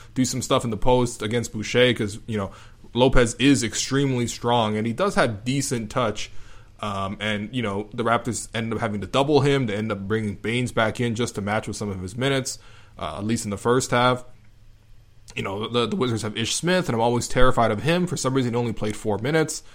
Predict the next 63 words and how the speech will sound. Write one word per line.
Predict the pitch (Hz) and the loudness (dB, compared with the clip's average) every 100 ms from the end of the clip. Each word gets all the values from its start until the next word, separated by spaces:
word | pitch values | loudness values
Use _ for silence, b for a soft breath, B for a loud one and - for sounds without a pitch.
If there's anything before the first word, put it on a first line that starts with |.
| b b - - | b b -20 -12
Like, | 107 101 - - - - - | -8 -8 -10 -20 -20 -18 -18
I, | - - | -12 -6
I | |
don't | 117 120 | -2 0
understand. | 110 107 127 135 | -2 -2 0 0
Did | 110 | 0
he | |
get | 113 113 | 0 2
hurt | 135 160 | 2 2
or | |
something? | 165 165 165 156 | 0 -2 -2 -4
I, | 90 - | -6 -8
I, | 95 - - 113 - | -10 -12 -14 -6 0
I | |
don't | 123 120 | 2 2
get | 101 | -2
it. | 87 - - | -6 -12 -4
Ish | 151 - | -2 0
Smith | 160 | 2
has | 143 127 | 2 2
a | |
very | 123 139 | 4 4
long | 131 123 117 | 4 0 0
track | 120 110 | 0 0
record | 113 104 | -2 -2
of | 104 | -4
killing | - 107 | -2 -2
the | 98 | -2
Raptors. | 92 95 98 | -4 -4 -4
He | 90 | -4
had | - | -4
two | - 107 | -4 -4
assists | - 101 98 | -4 -6 -6
in | |
those | 101 98 | -6 -6
four | - 98 | -6 -4
minutes. | 104 98 - B B B B B - | -2 -4 -8 B B B B B -2
Uh, | 104 107 101 | 2 4 2
but | 101 117 110 - - - - - | 2 2 2 -4 -20 -20 -14 -4
I | 196 | -2
don't | 139 | 0
know, | 95 95 | -2 -6
man. | 90 92 101 | -6 -6 -4
I | |
mean, | 117 131 | -2 -2
it's | 143 147 151 | -2 -4 -6
just | 190 214 | -2 -2
like, | 185 | 0
look | 190 214 | -2 0
at | 320 | -2
the | |
guys | 180 131 170 | 0 2 2
that | 170 | 2
the | 135 | 2
Wizards | 131 143 143 | 4 4 2
were | 117 | 0
bringing | 120 120 | 0 0
off | 113 | -2
the | 98 | -2
bench. | 98 104 98 | -4 -2 -4
Like, | 92 87 | -8 -6
there's | 113 | -4
just, | 127 123 | -2 -4